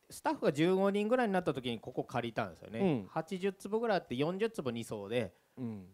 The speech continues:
Speaker 1: 広すぎたんですよ。
Speaker 2: あー。
Speaker 1: で、
Speaker 2: うん。
Speaker 1: 上の階を何にしようかってずっと考えた結果、
Speaker 2: うん。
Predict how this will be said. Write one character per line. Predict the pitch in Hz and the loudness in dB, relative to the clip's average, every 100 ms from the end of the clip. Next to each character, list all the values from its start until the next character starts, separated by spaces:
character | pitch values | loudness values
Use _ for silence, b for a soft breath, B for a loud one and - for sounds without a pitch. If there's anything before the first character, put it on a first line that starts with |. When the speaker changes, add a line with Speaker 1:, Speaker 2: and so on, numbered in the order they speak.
| _ | _
Speaker 1:
広 | - 170 196 | 0 2 2
す | 277 | 0
ぎ | 165 | -8
た | 92 | -10
ん | |
で | 87 | -14
す | - | -18
よ。 | - | -6
Speaker 2:
あ | 127 | 0
ー。 | 147 202 220 202 190 175 165 156 151 | 2 2 -2 -6 -8 -10 -12 -12 -2
Speaker 1:
で、 | 240 240 160 127 | 0 2 0 -4
Speaker 2:
う | 147 | -8
ん。 | 117 175 | -4 -2
Speaker 1:
上 | 196 | 0
の | 214 196 | -2 -2
階 | 190 185 180 | 2 4 4
を | 202 214 139 120 | 2 2 0 -2
何 | 156 180 175 | -4 -2 -4
に | 165 | -4
し | - | 0
よ | 165 | 0
う | |
か | 160 | 2
っ | |
て | 135 | 0
ず | 123 | -2
っ | 131 | -4
と | 139 | -4
考 | 156 156 | -4 -2
え | 180 | -2
た | 175 151 | -2 -4
結 | 127 - - | -8 -10 0
果、 | 233 185 | 2 4
Speaker 2:
う | |
ん。 | 139 123 113 | 0 -4 -8